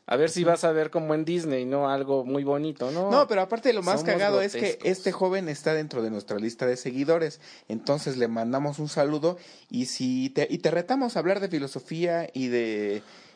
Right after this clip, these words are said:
Speaker 2: y de mitología, ¿no? A ver, a ver si es cierto. Este, no es una botarga, Beto.
Speaker 1: No.
Speaker 2: Él hizo, eh, ¿cómo se llama? Rutina de entrenamiento para vestir este, de esta for-,
Speaker 1: Porque
Speaker 2: verse de
Speaker 1: quería,
Speaker 2: esta
Speaker 1: pues,
Speaker 2: forma.
Speaker 1: sí, porque estoy seguro que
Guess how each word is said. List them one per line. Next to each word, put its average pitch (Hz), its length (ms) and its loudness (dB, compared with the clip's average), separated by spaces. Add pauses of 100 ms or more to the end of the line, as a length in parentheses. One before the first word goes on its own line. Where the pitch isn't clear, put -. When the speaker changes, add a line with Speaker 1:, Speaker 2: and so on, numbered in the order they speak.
Speaker 2:
y 123 80 0
de 127 100 2
mitología, 135 600 -2
¿no? 165 220 -2
A 135 80 0
ver, 135 140 2
a 131 60 0
ver 147 160 0
si 151 80 -6
es 147 80 -6
cierto. 131 400 -4 (440)
Este, 123 600 -2
no 180 260 2
es 180 140 -4
una 175 100 -2
botarga, 151 400 -2
Beto. 180 380 -4 (100)
Speaker 1:
No. 165 300 0
Speaker 2:
Él 180 240 2 (120)
hizo, 175 460 -2 (180)
eh, 98 600 0
¿cómo 127 120 -10
se - 120 -10
llama? 151 100 2
Rutina 156 480 -2
de 117 320 -2 (300)
entrenamiento 120 720 -2
para 107 240 -2
vestir 120 420 -6
este, 110 420 -6
de 104 120 -2
esta 113 140 -8
for-, 120 120 2
Speaker 1:
Porque 120 180 -2
Speaker 2:
verse 127 220 0
de 123 60 0
Speaker 1:
quería, 147 160 2
Speaker 2:
esta 139 100 0
Speaker 1:
pues, 127 140 -6
Speaker 2:
forma. 117 120 -6
Speaker 1:
sí, 185 300 -2
porque 123 220 -4
estoy 160 160 -2
seguro 165 380 -2
que 135 440 -2